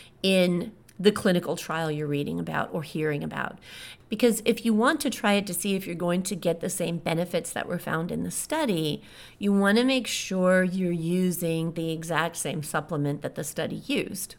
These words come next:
And with respect to the studies I refer to here in this show, I will post those supplements as links in the show note page that you can check out as well. So the reason you wanna do this is because a particular brand of an herbal supplement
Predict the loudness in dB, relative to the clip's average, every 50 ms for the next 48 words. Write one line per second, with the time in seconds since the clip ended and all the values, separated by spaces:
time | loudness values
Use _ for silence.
0 | -8 2 6 6 8 8 8 6 4 2 -2 -12 -20 -20 -18 _ 2 4 4 4
1 | 4 2 0 2 4 4 4 4 2 -2 -2 -2 0 2 2 2 2 2 4 4
2 | 4 4 2 0 0 0 0 0 0 -2 -4 -2 -2 -2 -2 -4 -2 -2 0 2
3 | 4 4 4 4 2 2 2 0 0 2 4 4 6 6 4 2 2 4 4 4
4 | 4 4 4 2 2 0 0 0 0 0 0 -4 -4 -4 -2 -2 -2 -4 -2 -4
5 | -4 -2 0 -2 -2 -2 -4 -6 -6 -6 -6 -4 -2 -2 -2 -2 -2 -4 -4 -4
6 | -4 -4 -4 -4 -2 -2 -2 -2 -2 -2 -4 -4 -6 -6 -6 -6 -6 -6 -8 -6
7 | -6 -6 -6 -8 -8 -8 -8 -8 -4 -2 -2 -2 -2 -4 -8 -6 -4 -2 -2 -2
8 | -4 -8 -14 -20 -20 -20 -20 -20 -20 -18 -18 -16 -16 -14 -16 -14 -8 0 6 6
9 | 8 8 8 4 4 2 2 2 0 0 0 2 4 4 4 4 4 2 2 2
10 | 0 0 -4 -6 -6 -6 -8 -4 0 2 4 4 4 2 0 -4 -6 -20 -20 -20
11 | -12 -2 0 0 2 4 2 0 2 2 0 0 0 -2 -4 -2 -2 -2 -2 -2
12 | 2 2 4 4 4 4 2 2 0 -2 -2 -4 -6 -4 0 -2 0 0 0 -4
13 | -4 -2 -4 -6 -4 -4 -4 -2 -2 -2 -2 -2 -4 -6